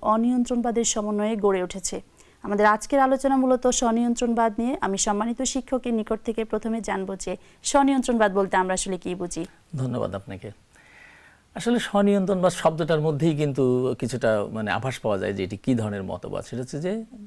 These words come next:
Speaker 2: নিজেকে নিজে নিয়ন্ত্রণ করা, স্বনিয়ন্ত্রণ বা আত্মনিয়ন্ত্রণ, যেটাকে আমরা ইংরেজিতে বলি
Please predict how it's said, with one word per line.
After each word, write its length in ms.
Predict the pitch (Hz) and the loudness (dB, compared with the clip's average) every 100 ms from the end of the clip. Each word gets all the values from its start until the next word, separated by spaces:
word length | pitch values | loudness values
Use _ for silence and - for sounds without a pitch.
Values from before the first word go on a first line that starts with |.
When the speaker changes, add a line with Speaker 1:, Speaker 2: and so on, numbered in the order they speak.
| 196 | -12
Speaker 2:
নিজেকে 600 | 156 156 180 202 214 226 | -6 -2 0 0 0 0
নিজে 260 | 180 143 | 2 2
নিয়ন্ত্রণ 480 | 127 110 92 - 78 | 2 2 -2 -10 -14
করা, 180 | 90 82 | -12 -12
স্বনিয়ন্ত্রণ 840 | - - 196 160 120 87 82 71 85 92 | -6 2 4 4 0 -2 -8 -12 -12 -2
বা 140 | 151 | 2
আত্মনিয়ন্ত্রণ, 680 | 180 175 - 127 107 98 101 | 2 2 0 0 0 -2 -6
যেটাকে 260 | 110 110 165 | -6 -6 -6
আমরা 200 | 170 160 | -6 -6
ইংরেজিতে 280 | 143 160 | -6 -6
বলি 180 | 82 180 | -6 -8